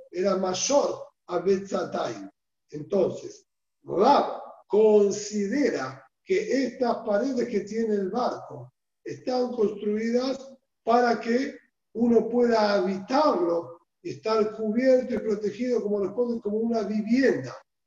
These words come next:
Entonces, por más que tenga más de Betzatayim, si uno construye paredes para que sea habitado dentro de él, no como depósito, entonces está permitido.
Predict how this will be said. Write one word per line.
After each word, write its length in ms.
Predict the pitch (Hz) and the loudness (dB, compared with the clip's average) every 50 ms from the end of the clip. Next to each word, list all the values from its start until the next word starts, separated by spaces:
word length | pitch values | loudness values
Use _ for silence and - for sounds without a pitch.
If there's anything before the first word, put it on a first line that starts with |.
| _ _ | _ _
Entonces, 540 | _ _ - 160 135 120 - - - - - _ _ _ _ _ | _ _ -2 0 0 -2 -6 -10 -14 -14 -20 _ _ _ _ _
por 140 | 165 170 | -2 0
más 220 | 185 214 254 269 254 | 2 2 2 0 0
que 120 | 247 240 | -2 -2
tenga 340 | 226 247 254 240 233 226 214 | -2 -2 -2 -2 -2 0 0
más 300 | 214 233 226 208 - 190 | 2 2 0 0 0 2
de 100 | 196 180 | 2 2
Betzatayim, 920 | 180 214 214 214 - - 202 190 180 175 - - - 175 147 139 143 330 370 - _ _ _ _ _ | 2 2 -2 -4 -6 -4 -4 -4 -4 -4 -4 -4 -4 -4 -4 -6 -8 -10 -12 -16 _ _ _ _ _
si 260 | _ - - - 202 | _ -20 -12 -10 -6
uno 360 | - - 247 269 262 247 220 - | -2 2 2 6 6 4 4 4
construye 520 | 226 220 185 - - 247 240 - 220 208 | 0 0 0 0 -2 -6 -2 0 0 0
paredes 400 | 214 214 208 220 220 190 175 - - | 2 0 2 2 2 2 0 -2 -4
para 220 | 185 180 175 170 - | -6 -4 -4 -4 -4
que 100 | 180 180 | -6 -8
sea 400 | - - 226 226 214 208 202 190 | -4 -2 -2 0 0 0 0 -2
habitado 800 | 180 180 185 175 - - 226 269 311 339 320 277 262 214 190 185 | -2 -4 -6 -8 -8 -6 -2 0 2 2 2 2 2 0 2 2
dentro 320 | 180 175 170 - 170 165 | 2 2 0 -2 -6 -8
de 120 | 160 165 160 | -8 -8 -8
él, 120 | 165 180 | -6 -6
no 200 | 247 302 330 240 | -4 -4 -4 -4
como 280 | 240 254 220 214 202 196 185 | -4 -2 -2 0 -2 -2 -4
depósito, 1040 | 180 185 196 185 196 - _ 196 190 160 - - - 175 175 - 240 254 285 - - - _ _ _ _ | -4 -4 -4 -4 -6 -8 _ -6 -6 -6 -8 -10 -16 -18 -8 -6 -6 -6 -6 -8 -14 -20 _ _ _ _
entonces 600 | - 226 233 220 - - 202 196 190 - 233 208 | 2 4 4 4 2 0 0 0 0 -2 -4 -2
está 280 | 208 220 - 240 226 208 | -2 -2 0 -2 -4 -2
permitido. 720 | - 233 240 240 254 240 - 320 294 202 - - - - | 0 0 2 2 2 2 2 0 0 0 0 -4 -8 -14